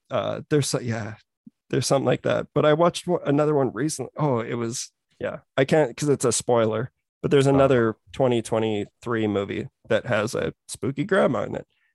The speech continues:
Speaker 1: I'm like, "What is going on right now? Why is it, like, what's the
Speaker 2: Uh,
Speaker 1: under-"
Speaker 2: it's, it's Madea Family Vacation.
Speaker 1: Yeah, no ki-, but yeah, I don't know. It's, uh,
Speaker 2: <laughs>
Speaker 1: I feel like if this movie didn't have the sense of humor that it has, it wouldn't have worked as well.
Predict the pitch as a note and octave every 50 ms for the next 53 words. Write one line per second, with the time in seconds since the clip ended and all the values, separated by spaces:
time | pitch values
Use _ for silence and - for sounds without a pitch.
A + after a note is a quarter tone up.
0 | _ _ - C3+ B2+ C3 - - D#3+ F#3+ A#3+ - E3+ C#3 - - D#3 F3 E3+ D3+
1 | D#3 F3+ F#3 C#3+ A#2 - G#2+ G#2+ G2+ F#2 G2+ A#2 D3 D#3+ F3+ F3 D#3+ - - B2
2 | B2+ A#2 - _ _ _ _ _ - C#3 C#3+ D3+ - - F#3+ F3 - - C#3+ C#3+
3 | C#3+ C3+ - - - - - - - _ _ - G#2 G#2+ G2 - - G#2 G2 F#2
4 | F#2 G2 G2 F#2+ F#2 F2 - - F2+ F2+ F2+ F2+ E2+ F2+ F2 D#2+ E2+ E2+ E2 D#2
5 | E2+ D#2 D#2 F2+ - _ _ - - C3 C3 B2+ A2 G#2 - - - - - -
6 | D3 C3 B2+ - - - - - _ _ - _ _ _ _ _ _ _ _ -
7 | C#3+ C#3 C#3 - D3+ D#3 D#3 C3 C3+ C3+ F3 F#3 F3+ E3+ B2+ - - - C3 E4
8 | - - D3 C#3 C#3 C3+ B2 - - - - C3+ - - F#3+ G3 G3 F3+ - _
9 | _ _ - C#3 C#3+ - E3 E3 C#3+ E3 E3 E3 E3 D#3 C3+ - C#3 C#3+ D#3 D#3
10 | - C3+ A#2 C#3+ D3+ E3+ F3 D#3 - - C3 - - C#3+ C3 - B2 A2+ - C3+
11 | D#3+ E3+ D3 B2+ A2+ A#2 G#2 G#2+ - - G#2 G#2 G#2 A2+ A#2+ C3 - - B2 C#3
12 | C3 C3+ C#3+ D3 D3 C#3+ C#3 E3+ F#3+ - _ - A#2 A2+ A2 A2+ A2 G#2 - C#3